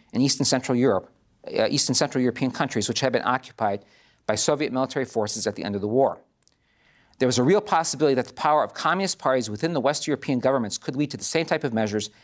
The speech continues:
being imposed on the church in those countries. Such a serious danger allowed for the departure from the preferred policy of nonpartisanship and non-alignment, even by a pope who had been clearly following such a policy vis-a-vis Germany during the Second World War.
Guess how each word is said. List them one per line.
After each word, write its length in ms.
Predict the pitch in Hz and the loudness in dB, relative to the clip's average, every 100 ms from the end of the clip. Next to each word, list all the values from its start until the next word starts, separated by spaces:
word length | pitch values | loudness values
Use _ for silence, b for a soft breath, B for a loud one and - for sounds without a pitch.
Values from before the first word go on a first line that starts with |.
| b b | b b
being 160 | 151 175 | 2 2
imposed 340 | 170 139 131 | 2 0 0
on 60 | 139 | -2
the 80 | |
church 280 | - 113 - - | -2 -4 -4 -4
in 120 | 117 | 0
those 200 | 117 113 | 2 0
countries. 480 | - 151 - 78 - _ _ b b b b b | -2 -4 -4 -6 -8 _ _ b b b b b
Such 180 | 165 | 0
a 40 | 156 | 0
serious 360 | - 190 185 | 2 2 2
danger 320 | - 143 135 131 | 2 2 2 2
allowed 320 | 123 127 127 | 4 4 2
for 100 | 127 | -4
the 60 | |
departure 500 | - - 160 160 147 | -8 -2 0 0 -4
from 140 | 113 123 | -6 -6
the 80 | 110 | -6
preferred 360 | 120 - 165 | -6 -2 0
policy 380 | 165 135 131 127 | 2 2 2 0
of 60 | 107 | 0
nonpartisanship 880 | 123 139 - 135 131 117 - 107 - | 0 0 0 0 0 -2 -4 -6 -6
and 140 | 107 | -4
non-alignment, 640 | 117 135 131 156 135 92 - b b b b | 0 2 2 2 0 -8 -14 b b b b
even 220 | 160 160 170 | 0 2 4
by 160 | 170 | 2
a 80 | 156 | 2
pope 320 | - 180 139 | 0 0 0
who 100 | - | 0
had 80 | 131 | 0
been 100 | 120 | 0
clearly 280 | - 175 160 | -2 2 2
following 280 | 151 160 139 | 4 2 0
such 180 | - | -6
a 20 | - | -2
policy 500 | 156 160 - 104 - b b b - | 2 2 0 -8 -12 b b b -2
vis-a-vis 400 | 139 139 139 107 | 2 2 2 2
Germany 240 | 113 120 | 2 2
during 200 | 107 107 | 2 0
the 60 | 104 | 0
Second 280 | 107 104 | 0 0
World 180 | 101 107 | 0 4
War. 260 | 139 131 | 4 2